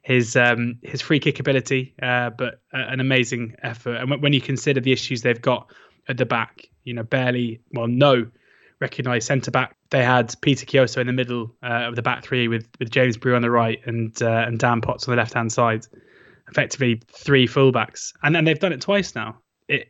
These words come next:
you know, and it doesn't seem to be impacting the way they play at all. I think that's almost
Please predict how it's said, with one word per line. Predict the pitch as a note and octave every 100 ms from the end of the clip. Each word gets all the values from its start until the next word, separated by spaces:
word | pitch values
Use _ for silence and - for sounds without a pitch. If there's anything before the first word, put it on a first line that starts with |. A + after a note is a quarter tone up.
| -
you | C#3+
know, | C#3+
and | B2+
it | C#3
doesn't | C3+ C#3+
seem | A#2+ C#3+
to | B2+
be | C#3
impacting | B2+ C#3 - C#3
the | B2+
way | B2+
they | A#2+
play | - C3
at | A2+
all. | C#3+
I | C#3
think | B3+ A3+
that's | D#3
almost | F3+ E3 C#3 - - -